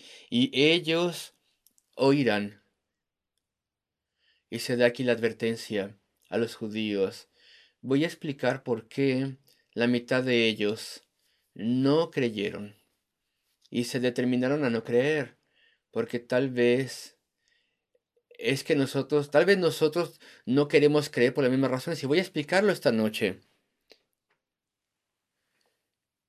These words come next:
Y cuando hubo dicho esto, los judíos se fueron, teniendo gran discusión entre ellos.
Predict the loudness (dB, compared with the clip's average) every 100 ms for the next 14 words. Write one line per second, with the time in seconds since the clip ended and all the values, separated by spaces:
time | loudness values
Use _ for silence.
0 | _ _ -4 2 4 6 8 8 8 4
1 | 2 8 8 6 0 2 2 2 0 0
2 | 2 2 0 -2 -2 -4 -4 0 2 2
3 | 0 -2 0 2 4 2 2 -2 -6 -2
4 | 0 2 0 2 4 4 2